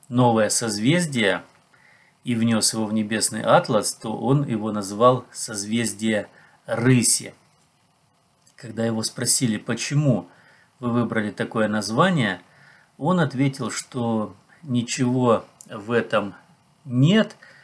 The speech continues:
просто чтобы увидеть это созвездие, нужно очень и очень острое зрение. А так как у рыси именно такое зрение,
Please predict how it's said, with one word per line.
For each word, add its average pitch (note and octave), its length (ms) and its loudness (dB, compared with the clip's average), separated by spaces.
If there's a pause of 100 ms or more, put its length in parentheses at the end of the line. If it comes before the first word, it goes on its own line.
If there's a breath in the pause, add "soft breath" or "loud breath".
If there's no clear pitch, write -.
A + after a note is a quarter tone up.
(340 loud breath)
просто E3+ 500 2
чтобы A#2 320 -2
увидеть A#2 420 0
это A#2 200 -10
созвездие, A#2 680 -4
нужно G#2 380 -8 (140)
очень D#3+ 520 -6
и B2 80 -8
очень B2 460 -4
острое A#2 720 2 (380)
зрение. A2 880 2 (920 loud breath)
А A#2 120 0
так A#2 240 0
как - 320 -8
у B2 120 -6
рыси A#2+ 360 2
именно G#2 260 -4
такое F#3 420 2
зрение, D3+ 580 0